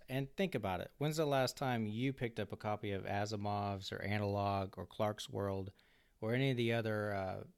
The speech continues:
uh, pulp fiction type magazines? When's the last time you read one?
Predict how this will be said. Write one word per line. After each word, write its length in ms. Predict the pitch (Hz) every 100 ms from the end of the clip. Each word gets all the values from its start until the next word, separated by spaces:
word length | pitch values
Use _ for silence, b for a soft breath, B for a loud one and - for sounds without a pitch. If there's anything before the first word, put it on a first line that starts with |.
| _ - 147
uh, 120 | 107
pulp 320 | - 135 -
fiction 340 | 127 - 120
type 300 | 110 113 -
magazines? 680 | 117 131 131 135 135 127 117 b b b b b b b -
When's 120 | 170
the 60 |
last 200 | 175 156
time 180 | 165 147
you 120 | 123
read 240 | 113 110 101
one? 380 | 95 90 92